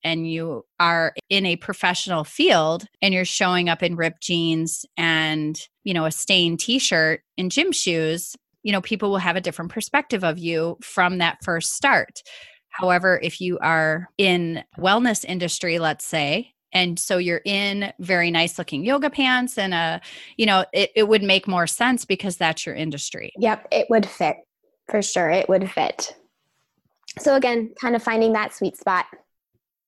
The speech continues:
Speaker 1: Do you have a tip or an action step or some kind of brainstorming that someone could do if they're trying to figure out, uh, about the similarities? I liked how you mentioned finding some similarities between your audience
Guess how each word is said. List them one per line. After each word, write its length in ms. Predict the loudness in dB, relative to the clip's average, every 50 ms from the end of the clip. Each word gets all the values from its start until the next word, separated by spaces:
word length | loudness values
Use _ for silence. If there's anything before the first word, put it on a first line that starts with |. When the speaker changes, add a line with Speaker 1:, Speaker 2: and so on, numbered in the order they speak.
| _ _ _ _ _ _ _
Speaker 1:
Do 100 | 2 2
you 160 | 4 4 4
have 220 | 4 2 2 2
a 80 | 2 0
tip 420 | -2 -2 -2 0 0 0 0 -4 -10 _
or 360 | 0 4 6 6 8 6 6
an 200 | 4 2 0 0
action 460 | 2 2 0 0 -2 -4 -2 -2 -4
step 400 | -4 -2 0 2 4 4 4 2 0 -4
or 560 | -4 -2 0 2 2 2 2 2 0 0 -2 -4
some 200 | -4 -4 -4 -2
kind 160 | 0 -2 -2
of 60 | 0
brainstorming 840 | 2 2 2 4 2 0 -2 0 0 0 2 2 2 0 0 0 -2
that 140 | -4 -4 -2
someone 280 | -4 -2 -2 -2 -4
could 180 | -4 -6 -6 -4
do 220 | -2 -2 0 2
if 160 | 0 0 0
they're 140 | -2 -4 -4
trying 600 | -4 -2 0 2 2 4 2 0 -2 -6 -8 -10 -14 _ _ _ _ _ _
to 100 | -2 -2
figure 480 | 0 2 0 0 2 2 2 2 2 2
out, 400 | 2 2 4 4 4 2 2 2
uh, 120 | 0 0 0 -4 _ _ _ _
about 400 | -2 0 2 2 2 2 2 0
the 80 | -4 -6
similarities? 800 | -4 -4 -4 -2 -2 0 2 2 2 2 2 0 -2 -2 -4 -4
I 120 | -4 0
liked 280 | 2 2 0 0 0 -2
how 120 | 0 0
you 140 | 0 0 -2
mentioned 720 | -2 -2 -2 -2 -4 -2 -2 -2 -2 -2 -2 -4 -6 -8 -14 -20 -20 _ _ _ _
finding 580 | -4 0 2 2 2 2 2 0 -2 -4 -4
some 200 | -6 -6 -6 -6
similarities 840 | -6 -6 -4 -4 -4 -2 0 0 0 0 0 -2 -2 -2 -2 -4 -6
between 520 | -6 -8 -8 -8 -6 -4 -2 -2 -2 -2 -2
your 180 | -4 -6 -4 -2
audience 640 | 0 0 0 2 0 0 0 -2 -2 -6 -8 -12 -12